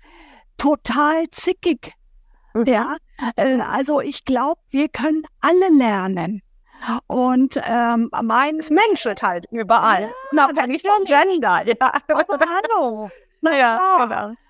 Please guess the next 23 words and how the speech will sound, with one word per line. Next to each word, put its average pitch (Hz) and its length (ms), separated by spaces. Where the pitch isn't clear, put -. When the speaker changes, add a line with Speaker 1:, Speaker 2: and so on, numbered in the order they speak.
Speaker 2:
Okay. 254 420
Speaker 1:
Und, 294 160
und 311 100
von 294 240
daher, 277 680
ähm, 247 420
was 247 240
ich 330 200
eben, 269 640
äh, 240 400
blöd 277 340
finde, 302 440
ist, - 460
wenn 226 200
es 254 180
bei, 220 240
äh, 185 560
Frauen 247 640
auf 233 320
die 240 340
persönliche 226 800
Ebene 226 600
reduziert 208 680